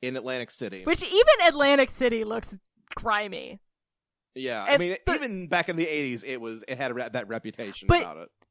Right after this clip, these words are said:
Speaker 2: even, like, the room, this is, like, the big, you know, pool tournament, and the room that they're all playing in, where they have all the tables set up, looks like a high school gymnasium. <laughs>
Speaker 1: It really, it really does.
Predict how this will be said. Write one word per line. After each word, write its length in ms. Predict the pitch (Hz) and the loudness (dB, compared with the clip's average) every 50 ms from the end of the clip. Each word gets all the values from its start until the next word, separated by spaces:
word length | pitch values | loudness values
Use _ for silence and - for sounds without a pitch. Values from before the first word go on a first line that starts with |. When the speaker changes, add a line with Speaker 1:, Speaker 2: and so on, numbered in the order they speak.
| - | -4
Speaker 2:
even, 180 | 302 381 427 466 453 508 453 | -2 0 0 0 0 0 -2
like, 80 | - | 0
the 100 | - 330 | 0 -2
room, 240 | 294 262 330 359 330 | 0 0 0 0 2
this 140 | 294 370 453 | 2 2 2
is, 140 | - 587 554 - | 2 0 0 0
like, 140 | 523 440 - | 0 0 2
the 160 | - 285 226 _ | 0 -2 -2 _
big, 300 | - 381 381 359 339 269 - _ _ _ _ _ _ _ _ _ _ _ _ _ _ _ - | 0 2 2 2 -2 -4 -6 _ _ _ _ _ _ _ _ _ _ _ _ _ _ _ -6
you 140 | - 294 277 | -2 0 2
know, 160 | 254 - 220 | 2 0 0
pool 340 | - - - 349 349 349 349 | -2 -6 -4 -2 -2 -2 -2
tournament, 580 | - - 285 254 247 220 202 208 214 208 - - _ - | -2 -2 -2 -2 -2 -4 -6 -8 -10 -10 -12 -12 _ 0
and 200 | 262 262 277 262 | 0 0 2 2
the 120 | 277 262 | 2 2
room 260 | 233 254 294 370 403 453 453 339 - - 233 | 4 4 4 4 4 0 -4 -12 -14 -8 -2
that 400 | - 269 262 254 247 240 233 - _ _ _ _ _ | 0 2 2 2 2 0 -2 -6 _ _ _ _ _
they're 200 | 226 240 254 233 | -2 0 2 2
all 200 | 170 254 254 247 | 4 4 2 2
playing 460 | 240 - - 262 269 277 277 269 226 | 2 0 0 2 2 2 0 -2 -2
in, 120 | - - 143 | -6 -8 -8
where 100 | 170 196 | -8 -6
they 60 | 208 | -6
have 100 | 202 208 | -2 -2
all 140 | 208 220 247 | -2 0 -2
the 80 | 277 | -2
tables 380 | 262 - 233 226 220 233 240 - | -4 -4 -4 -4 -2 -4 -6 -6
set 260 | - - 233 214 208 | -4 -2 -2 0 0
up, 300 | - 220 285 349 - - - _ _ _ _ - _ _ _ _ _ _ _ - | 2 2 2 2 0 -4 -20 _ _ _ _ -20 _ _ _ _ _ _ _ -2
looks 260 | 226 254 330 - - | 2 2 2 4 2
like 140 | 392 349 - | 0 2 2
a 60 | 277 269 | 2 2
high 180 | - 240 240 247 | 2 2 2 2
school 280 | - - - 233 226 208 | 0 0 0 0 0 0
gymnasium. 880 | - 214 208 202 208 202 196 202 190 196 185 156 147 131 - - 190 - | -2 -6 -8 -6 -8 -6 -8 -8 -8 -8 -10 -10 -10 -10 -10 -12 -12 -14
<laughs> 60 | - - - - - - 311 | -14 -16 -16 -20 -16 -16 -14
Speaker 1:
It 120 | - 294 - | -14 -10 -10
really, 220 | 320 302 285 269 | -8 -6 -6 -6
it 80 | 269 220 | -6 -6
really 220 | 233 233 220 190 | -6 -4 -4 -4
does. 600 | - 156 151 147 - - 156 - _ - - - | -2 -2 -2 -2 -2 -6 -10 -10 _ -20 -20 -20